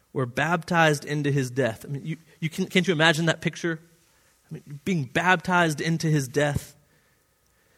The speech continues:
"We were buried, therefore, with him by baptism into death, in order that just as Christ was raised from the dead by the glory of the Father,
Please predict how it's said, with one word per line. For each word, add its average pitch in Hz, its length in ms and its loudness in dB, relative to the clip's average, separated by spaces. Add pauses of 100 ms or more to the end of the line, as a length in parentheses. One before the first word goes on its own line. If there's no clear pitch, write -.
(1080)
"We 180 120 2
were 156 140 4
buried, 175 640 4
therefore, 143 680 2 (640)
with 196 300 6
him 170 280 2
by 139 180 0
baptism 175 800 0
into 170 360 -2
death, 135 460 2 (260)
in 170 260 2
order 202 320 6
that 151 280 0
just 170 220 -2
as 143 140 0
Christ 202 540 0
was 156 340 0 (200)
raised 185 600 4
from 208 240 6
the 190 60 8
dead 170 460 6
by 151 140 6
the 139 100 2
glory 170 340 6
of 175 80 4
the 165 80 -2
Father, 165 420 4